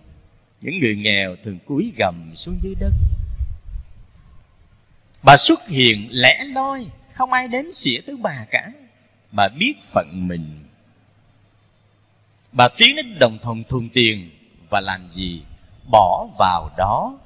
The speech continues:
chỉ có hai đồng tiền nhỏ mà Tin Mừng ghi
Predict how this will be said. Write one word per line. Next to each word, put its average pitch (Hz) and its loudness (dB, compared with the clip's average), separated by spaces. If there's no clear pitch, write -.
chỉ 98 4
có 233 -4
hai 226 -8
đồng 95 -4
tiền 85 -4
nhỏ 90 -8
mà 104 -4
Tin 220 -10
Mừng 110 -6
ghi 214 -4